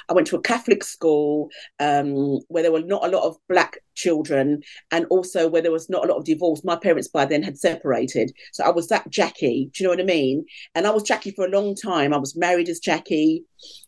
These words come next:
I was a mother as Jackie. I was all of those things. But in that version of me,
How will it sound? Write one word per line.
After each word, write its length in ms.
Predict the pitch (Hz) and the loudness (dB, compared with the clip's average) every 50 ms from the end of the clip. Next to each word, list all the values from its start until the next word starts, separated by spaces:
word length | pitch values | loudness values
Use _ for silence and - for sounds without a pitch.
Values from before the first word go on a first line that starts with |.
| _ _ | _ _
I 160 | 165 165 165 | -2 -2 0
was 480 | 151 151 156 151 151 151 151 151 - - - | 0 0 0 2 0 0 -2 -6 -8 -8 -4
a 40 | 151 | -2
mother 400 | 156 160 170 170 175 175 175 160 | -2 0 0 0 2 2 2 0
as 120 | 160 156 - | 0 -2 -2
Jackie. 280 | - 165 - - - | -4 -6 -2 0 0
I 40 | 156 | 0
was 120 | 160 160 - | 0 0 -2
all 140 | 196 214 208 | -2 -2 0
of 80 | 202 202 | 0 -2
those 180 | 180 170 170 | -4 -4 -4
things. 260 | - 190 160 156 151 | -4 -2 -2 -2 -2
But 200 | - - - - _ _ - | 0 -2 -2 -2 _ _ -4
in 200 | 240 285 302 302 | -2 0 2 0
that 220 | 277 - - 147 | 0 -2 -4 -4
version 380 | 202 202 208 208 202 - - 143 | -2 0 0 0 -2 -4 -6 -6
of 160 | 131 - - | -8 -6 -4
me, 380 | 135 127 127 123 131 170 - | -2 0 2 2 2 0 0